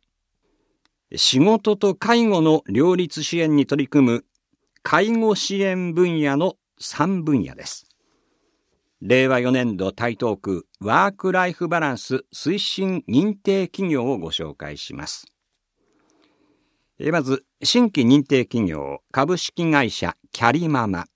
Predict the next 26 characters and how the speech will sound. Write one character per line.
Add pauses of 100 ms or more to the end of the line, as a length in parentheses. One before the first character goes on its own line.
(640)
業
務
内
容
は (140)
コ
ー
ル
セ
ン
タ (100)
ー、
営
業
代
行。 (280)
認
定
分
野
は (220)
子
育
て
支
援、